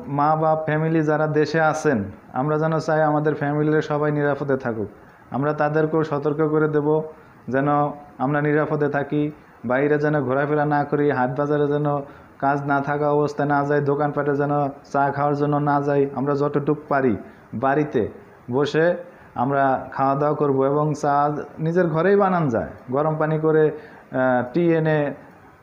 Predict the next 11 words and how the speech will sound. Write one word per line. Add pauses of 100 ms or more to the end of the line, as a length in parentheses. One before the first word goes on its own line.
নিজের
ঘরে
চা
বানানো
যায়
এবং
সুন্দরভাবে
আমরা
সেটাও
করতে
পারি।